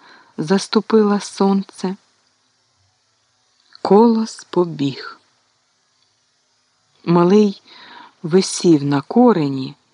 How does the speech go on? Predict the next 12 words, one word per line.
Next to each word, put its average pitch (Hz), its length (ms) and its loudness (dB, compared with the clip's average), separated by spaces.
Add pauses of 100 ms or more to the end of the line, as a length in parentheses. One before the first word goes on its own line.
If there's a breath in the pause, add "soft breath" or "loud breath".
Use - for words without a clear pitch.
(340)
і 156 140 -2
земля 196 460 2
шурхотіла, 220 960 0
осипаючись 180 1080 -2
у 175 60 0
воду. 139 520 -4 (1700)
Його 147 340 -6
очі 156 300 0
були 147 280 -2
великі 143 600 -4
і - 180 -6
темні. 135 760 -8